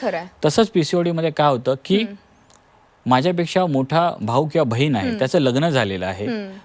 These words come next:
Speaker 2: पण त्याला अजून मूलबाळ नाहीये
Speaker 1: हम्म.
Speaker 2: आणि माझं लग्न झालंय तर म-, मला मूलबाळ झालं तर लोकांना कसं वाटेल?
Speaker 1: हम्म.
Speaker 2: दुसरं असं की वृद्ध आई वडील आहेत
Speaker 1: हम्म.
Speaker 2: आणि मी एकटीच मुलगी आहे,
Speaker 1: हम्म.
Speaker 2: तर कर्तव्यासाठी मग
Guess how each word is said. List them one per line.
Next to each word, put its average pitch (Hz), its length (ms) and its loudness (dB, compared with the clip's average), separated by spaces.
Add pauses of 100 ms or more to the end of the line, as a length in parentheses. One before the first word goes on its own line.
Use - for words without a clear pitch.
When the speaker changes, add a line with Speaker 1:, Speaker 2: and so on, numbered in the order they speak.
(140)
Speaker 2:
पण 170 200 2
त्याला 143 240 2
अजून 156 260 0
मूलबाळ 139 380 2
नाहीये 95 280 -4
Speaker 1:
हम्म. 214 260 -6
Speaker 2:
आणि 127 120 0
माझं 123 300 2
लग्न 151 260 0
झालंय 107 320 -2 (540)
तर 175 160 2 (260)
म-, 127 100 -2
मला 123 280 2
मूलबाळ 151 400 -2
झालं 117 360 -2 (220)
तर 139 100 0
लोकांना 135 420 0
कसं 127 280 -2
वाटेल? 92 300 -4
Speaker 1:
हम्म. 233 200 -4 (300)
Speaker 2:
दुसरं 147 300 2
असं 175 340 2 (100)
की 165 100 0
वृद्ध 147 260 0 (140)
आई 131 200 0
वडील 131 300 2
आहेत 101 220 0
Speaker 1:
हम्म. 95 140 -12 (260)
Speaker 2:
आणि 131 180 -2
मी 180 340 -4
एकटीच 131 400 0
मुलगी 117 280 0
आहे, 98 180 0
Speaker 1:
हम्म. 214 360 -10
Speaker 2:
तर 156 100 0 (420)
कर्तव्यासाठी 170 840 0 (640)
मग 156 160 4